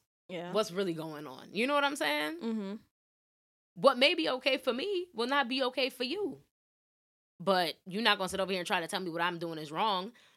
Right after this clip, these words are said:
Speaker 2: because all of a sudden I don't like the ones that were gay or whatever and then wanna hop out and then wanna down talk. Like, don't even play with me.
Speaker 1: Yeah.
Speaker 2: Sharon.
Speaker 1: Uh-oh.
Speaker 2: Sharon, you was <laughs> eating pom pom, Sharon.
Speaker 1: Oh, Jesus.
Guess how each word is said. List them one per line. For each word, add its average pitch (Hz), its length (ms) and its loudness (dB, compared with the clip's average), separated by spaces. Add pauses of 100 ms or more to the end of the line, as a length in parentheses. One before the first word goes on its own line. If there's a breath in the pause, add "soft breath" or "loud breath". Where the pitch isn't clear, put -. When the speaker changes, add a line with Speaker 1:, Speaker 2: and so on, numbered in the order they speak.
Speaker 2:
because 185 240 -4
all 185 160 0
of 180 60 -6
a 175 60 -4
sudden 175 320 -4 (200)
I 208 100 4
don't 247 140 0
like 220 180 0
the 202 80 -2
ones 190 340 -6
that 160 380 2
were 160 300 -2
gay 180 440 0 (120)
or 190 500 0 (100)
whatever 190 280 -2
and 165 180 -6
then 175 140 -2
wanna 160 180 -4
hop 175 300 2
out 180 320 2 (260 soft breath)
and 170 140 -4
then 180 120 -2
wanna 165 200 -4
down 175 400 0
talk. 151 340 -6
Like, 151 280 -4
don't 180 180 -2
even 208 180 -4
play 180 140 -2
with 151 140 -6
me. 151 180 -16 (1300)
Speaker 1:
Yeah. 262 240 4
Speaker 2:
Sharon. 156 500 -4 (540)
Speaker 1:
Uh-oh. 339 300 4
Speaker 2:
Sharon, 208 440 4
you 226 140 -2
was 233 180 6
<laughs> - 40 4
eating 320 680 6
pom 311 240 10
pom, 254 220 4
Sharon. 208 520 4
Speaker 1:
Oh, 233 40 -2
Jesus. 311 640 -4